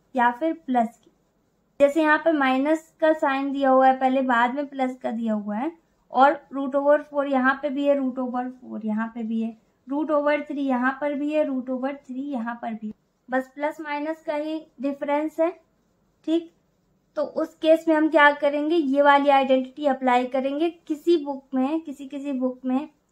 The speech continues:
या फिर आपकी बुक की बात करें तो इसमें दोनों तरीके से आइडेंटिटी दे रखी है, ए स्क्वायर बी स्क्वायर के फॉर्म में भी दे रखी है और एक्स स्क्वायर माइनस वाई स्क्वायर के फॉर्म में भी आइडेंटिटी दे रखी है, आइडेंटिटी या फिर फॉर्मूला।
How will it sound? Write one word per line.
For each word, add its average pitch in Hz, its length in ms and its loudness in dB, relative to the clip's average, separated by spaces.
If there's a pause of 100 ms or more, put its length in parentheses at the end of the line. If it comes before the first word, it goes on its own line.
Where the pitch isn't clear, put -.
(120)
या 247 120 2
फिर 269 140 2
आपकी 269 560 4
बुक 269 260 -10
की 285 120 -10
बात 247 280 0 (100)
करें 269 220 2
तो 285 100 -14
इसमें 262 380 -4
दोनों 254 400 -2
तरीके 277 400 -6
से 285 160 -6
आइडेंटिटी 247 580 -2
दे 240 180 -4
रखी 247 340 -6
है, 302 120 -4
ए 262 280 6
स्क्वायर 277 340 -6
बी 254 200 -4
स्क्वायर 254 340 -6
के 285 80 -12
फॉर्म 277 260 -8
में 277 140 -10
भी 285 80 -10
दे 277 160 -6
रखी 277 360 -10
है 339 160 0 (640)
और 277 260 4 (340)
एक्स 277 200 -4
स्क्वायर 285 380 -2
माइनस 277 420 -2
वाई 254 240 -4
स्क्वायर 254 280 -6
के 262 120 -8
फॉर्म 240 260 -6
में 240 180 -6
भी 254 100 -2
आइडेंटिटी 226 580 -4
दे 226 160 -6
रखी 220 300 -8
है, 214 60 -4
आइडेंटिटी 220 500 -6
या 240 140 -4
फिर 240 280 -14
फॉर्मूला। 196 460 -12